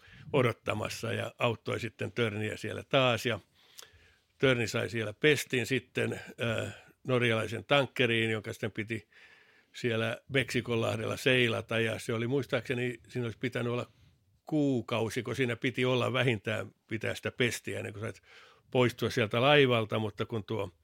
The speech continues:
rahtialus sitten pääsi tuonne Alapaman edustalle Meksikonlahdella, niin yhtenä yönä sitten niin Törni oli sinne hypännyt Meksikonlahteen ja uinut tuonne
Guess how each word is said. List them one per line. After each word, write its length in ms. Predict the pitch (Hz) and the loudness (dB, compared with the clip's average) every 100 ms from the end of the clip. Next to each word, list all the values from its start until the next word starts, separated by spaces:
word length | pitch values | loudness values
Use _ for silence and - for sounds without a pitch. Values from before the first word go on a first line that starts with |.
| _ - - - - _ _ _ | _ -20 -20 -20 -20 _ _ _
rahtialus 600 | 131 147 - 135 123 117 - | 2 4 6 4 4 2 -2
sitten 240 | 127 120 | 0 2
pääsi 360 | 143 139 117 113 | 6 4 4 0
tuonne 480 | 120 117 117 113 - - - | 0 0 0 -2 -6 -14 -4
Alapaman 560 | 127 127 113 113 110 | 0 2 2 0 2
edustalle 480 | 123 123 110 - 113 | 2 2 0 -2 -4
Meksikonlahdella, 920 | 110 123 127 117 110 110 107 110 110 | -2 -2 -2 -2 -2 -4 -4 -4 -4
niin 240 | 113 117 - - | -4 -6 -10 -6
yhtenä 360 | 135 - 110 113 | -6 -4 -2 0
yönä 320 | 151 143 123 | 4 4 2
sitten 400 | 135 120 - 120 | 0 -2 -2 0
niin 180 | 120 117 - - _ _ | 0 -4 -10 -20 _ _
Törni 360 | 143 117 110 | 4 4 2
oli 160 | 135 143 | 0 0
sinne 220 | 151 143 | 0 2
hypännyt 580 | 160 139 139 127 120 - - - _ - - | 2 4 4 4 0 -8 -18 -20 _ -20 0
Meksikonlahteen 840 | 147 139 143 127 127 117 - 123 | 2 4 2 2 0 -2 0 0
ja 100 | 120 | 2
uinut 440 | 147 135 117 104 - | 4 4 4 0 -2
tuonne 300 | 117 110 | -2 -2